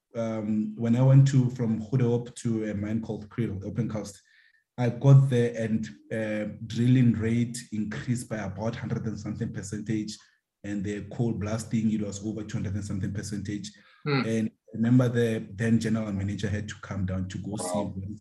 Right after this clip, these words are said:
Speaker 1: happening because, uh, he couldn't believe the results because he's the person who's been sitting in the boardroom the whole time and he doesn't believe the results. He went down, you know, and when he got there, he couldn't believe it because indeed the results were exactly that.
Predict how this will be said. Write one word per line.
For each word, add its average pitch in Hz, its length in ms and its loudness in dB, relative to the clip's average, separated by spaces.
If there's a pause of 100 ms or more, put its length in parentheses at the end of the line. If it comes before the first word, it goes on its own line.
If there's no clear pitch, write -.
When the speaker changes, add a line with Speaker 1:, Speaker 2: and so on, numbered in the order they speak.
Speaker 1:
happening 110 500 -2 (580)
because, 110 600 -4
uh, 101 240 -8 (300)
he 123 160 2
couldn't 135 280 6
believe 117 240 4
the 113 100 -2
results 101 380 -4
because 98 340 -6
he's 107 160 -4
the 101 80 -6
person 117 300 2
who's 110 140 2
been 101 140 -4
sitting - 260 -4
in 104 80 2
the 101 80 -2
boardroom 101 360 -4
the 98 100 -2
whole 107 180 -2
time 95 280 -2
and 95 80 0
he 95 80 -2
doesn't 101 300 -2
believe 104 240 -4
the 98 80 -6
results. 95 420 -4 (460)
He 165 140 4
went 160 300 12
down, 101 500 0
you 117 100 4
know, 131 380 4 (480)
and 123 200 6
when 120 140 8
he 139 140 10
got 135 200 6
there, 127 100 6
he 110 100 2
couldn't 156 260 0
believe 123 240 2
it 98 100 -2
because 107 300 -4
indeed 101 380 2
the 107 80 -4
results 107 300 -2
were 104 60 -2
exactly 104 380 -4
that. 98 280 -4